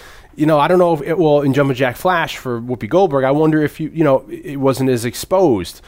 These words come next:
That's another thing, like, this aspect of this movie here, it's like you have the Thor aspect where, uh, they said originally Christopher Columbus wanted to,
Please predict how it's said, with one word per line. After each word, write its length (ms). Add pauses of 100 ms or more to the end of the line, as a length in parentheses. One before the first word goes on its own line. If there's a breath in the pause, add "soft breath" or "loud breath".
That's 220
another 160
thing, 160
like, 140
this 140
aspect 400
of 60
this 160
movie 160
here, 160
it's 140
like 120
you 60
have 300
the 80
Thor 340
aspect 460
where, 280 (720 loud breath)
uh, 560 (200)
they 260
said 300 (100)
originally 400
Christopher 380
Columbus 360
wanted 300
to, 240